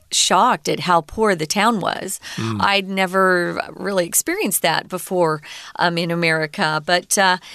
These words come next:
Speaker 1: yeah, there are parts of America that have lost, um, they've lost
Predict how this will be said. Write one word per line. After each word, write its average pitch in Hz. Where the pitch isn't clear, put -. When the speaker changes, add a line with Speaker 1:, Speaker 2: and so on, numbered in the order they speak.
Speaker 1:
yeah, 226
there 214
are 214
parts 269
of 208
America 180
that 170
have 165
lost, 165
um, 160
they've 190
lost 196